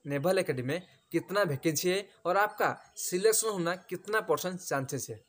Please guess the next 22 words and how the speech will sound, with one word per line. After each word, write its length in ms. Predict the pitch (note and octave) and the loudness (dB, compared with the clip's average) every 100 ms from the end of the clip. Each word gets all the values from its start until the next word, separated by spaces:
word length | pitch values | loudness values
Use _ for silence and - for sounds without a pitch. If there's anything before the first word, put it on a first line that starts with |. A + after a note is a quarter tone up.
| _ - | _ -8
ओके, 220 | F3 A3+ A3+ - - _ - | 0 0 -2 -12 -20 _ -6
तो 80 | |
friends, 400 | F#3 G3+ A3 - | -2 0 0 -2
मैं 120 | E3 F3 | 0 0
आपको 200 | E3+ G3 | 2 0
डिटेल 420 | D3+ D#3 - G#3+ | 0 0 4 4
में 60 | |
समझा 280 | G#3 F3+ D#3+ | 4 4 4
रहा 100 | D#3 | 2
हूँ, 180 | D#3+ F3+ - - | 0 -6 -14 -18
ध्यान 280 | A#2 C3 D3+ | -8 -2 -2
से 100 | D#3 | -2
सुनो 280 | C#3+ C3 D3 - - _ - | -4 -4 -6 -12 -20 _ -4
कि 180 | C4 - | -4 0
एनडीए 320 | D#3+ E3+ G3 B3 | 0 4 4 4
का 160 | A3+ | 4
total 440 | A3+ F3 E3 A3+ A3 | 0 -4 2 4 4
vacancy 420 | F3+ F#3+ F3 F#3 | 0 0 -2 -4
इस 220 | - D#3 | -6 -4
बार 260 | F3 D#3 - - _ _ - | 2 0 0 -12 _ _ -4
आया 220 | D3+ F3+ | 2 2
है 140 | F#3 | 2